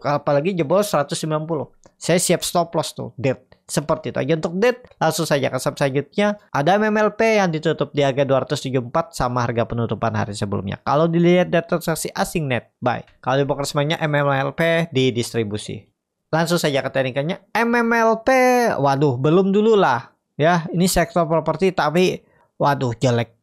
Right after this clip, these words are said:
eh, tertekan lah masih belum. Kalau menurut saya jangan, kalau ada yang kebeli cuan bungkus saja. Karena menurut saya bisa masih turun.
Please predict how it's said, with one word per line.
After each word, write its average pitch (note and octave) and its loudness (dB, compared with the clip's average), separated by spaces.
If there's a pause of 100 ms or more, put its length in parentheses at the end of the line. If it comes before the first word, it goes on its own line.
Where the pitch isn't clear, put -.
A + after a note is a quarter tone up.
eh, D#2+ -4
tertekan D3 -4
lah A#2 -4
masih B2 -6 (160)
belum. B2+ -2 (240)
Kalau C3 0
menurut C#3+ 0
saya D#3 4
jangan, D3 -2 (240)
kalau D#3 4
ada D3 0
yang C3+ 0
kebeli C3+ 0
cuan D3+ 2
bungkus B2 -2
saja. A#2 -2
Karena C#3+ 0
menurut D3+ 0
saya E3 0
bisa D3 -2
masih C#3 -4 (160)
turun. C4 2